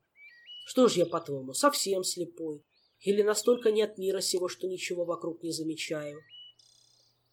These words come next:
«Все-таки мне тоже интересно», поддержал кентавра мэтр Истран. «При каких обстоятельствах вы познакомились?» «Дело было так», начал поморский маг. Шел я по коридору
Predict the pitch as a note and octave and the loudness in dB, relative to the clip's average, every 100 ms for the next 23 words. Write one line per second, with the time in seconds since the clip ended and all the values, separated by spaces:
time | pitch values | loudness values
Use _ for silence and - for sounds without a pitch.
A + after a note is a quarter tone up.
0 | _ _ _ - - D#3 D3 G#3 C4+ C4+ | _ _ _ -8 -4 -4 -4 -4 -2 0
1 | F4 A#3+ F3 F3+ A3 - G#3 D3+ - C#3 | 2 4 4 2 -2 -2 0 0 -2 -10
2 | C3+ _ _ - - - - E3 E3+ D3+ | -14 _ _ -20 -20 -18 -10 -6 -4 -2
3 | D#3 - C#3+ C3 F3+ C4 A#3+ D#3+ D#3 A#2+ | -4 -6 -12 -6 -4 -2 -2 -4 -6 -12
4 | - - - C3 - _ _ _ _ _ | -10 -10 -10 -16 -20 _ _ _ _ _
5 | _ - D4 F#4+ F#4 G3+ D#3 - - D3 | _ -4 -2 0 0 -2 -2 -8 -4 -2
6 | B3 - - E3 - E3 E3 F3 G#3+ B3 | 0 -2 -6 -8 -2 -2 -2 -4 -4 -2
7 | D#3 B2 - - - - _ _ _ _ | -4 -4 -10 -14 -14 -16 _ _ _ _
8 | _ _ _ - - - - _ _ _ | _ _ _ -20 -20 -20 -20 _ _ _
9 | B2 D3+ C4 D4+ C#4 D#3 F#3 F3+ - C3 | 0 6 8 8 6 4 0 0 -4 -8
10 | - - _ _ _ _ _ _ C#3 C#3+ | -8 -20 _ _ _ _ _ _ -12 -10
11 | D3 C3+ D3 C#3+ C3 - C3+ B2+ - _ | -10 -10 -8 -8 -8 -10 -10 -14 -20 _
12 | _ _ _ _ _ _ - - D#3+ B3+ | _ _ _ _ _ _ -14 -6 4 4
13 | C#4 C#4 C#4 C4+ A#3 G#3 C#3+ C#3 D#3+ | 6 4 2 2 2 2 0 -2 0